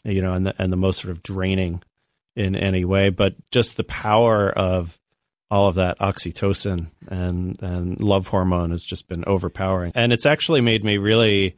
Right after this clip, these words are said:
I, I did an article for the Daily Beast about this. It's made me really angry at the exploitation of parental love and fear for some political gain. And all that happens on all sides, you know, because it just,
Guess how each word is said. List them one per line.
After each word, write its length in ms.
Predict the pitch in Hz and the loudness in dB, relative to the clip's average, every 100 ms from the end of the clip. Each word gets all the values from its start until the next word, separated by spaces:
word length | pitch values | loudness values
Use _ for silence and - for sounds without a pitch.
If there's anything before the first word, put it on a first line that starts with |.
| _ _ _ - | _ _ _ -4
I, 280 | 104 101 104 | 0 0 0
I 40 | |
did 220 | 98 113 | 2 4
an 280 | 101 98 95 | 4 4 0
article 300 | 107 98 101 | 0 0 0
for 140 | 95 95 | -2 -2
the 80 | 87 | 0
Daily 260 | 95 92 | 2 2
Beast 300 | 87 113 - | 4 0 0
about 240 | - 95 - | -2 -2 -2
this. 180 | 90 | -6
It's 180 | - - | -6 -6
made 160 | 113 95 | -4 -2
me 60 | |
really 480 | 95 107 127 101 87 - _ _ _ | -2 0 2 2 0 -8 _ _ _
angry 500 | 101 117 139 90 64 | -2 0 0 -4 -8
at 140 | 87 - | -10 -6
the 160 | 98 | -2
exploitation 920 | 101 - - 101 90 101 101 - 98 | -2 -2 -2 -2 0 0 0 0 -2
of 200 | 90 87 _ | -4 -8 _
parental 500 | - 95 98 - 92 | -10 -4 -4 -2 -2
love 300 | 90 95 87 | 0 0 0
and 120 | 90 82 | -4 -8
fear 420 | - 98 92 85 | -2 -2 0 -4
for 160 | - | -10
some 180 | 92 90 | -10 -8
political 460 | - 101 98 92 92 | -4 -2 0 -2 -4
gain. 320 | 85 80 82 | -8 -10 -10
And 180 | 92 95 | -8 -4
all 220 | 98 98 | 0 0
that 200 | - 98 | 0 0
happens 280 | 101 95 90 | 0 0 -2
on 80 | 92 | 0
all 160 | 98 | 2
sides, 500 | 95 - 95 87 82 | 2 0 0 -2 -4
you 120 | - 90 | -8 -6
know, 140 | 90 | -6
because 260 | - 101 101 | -8 -6 -4
it 100 | 95 | 0
just, 300 | 120 - | 0 -2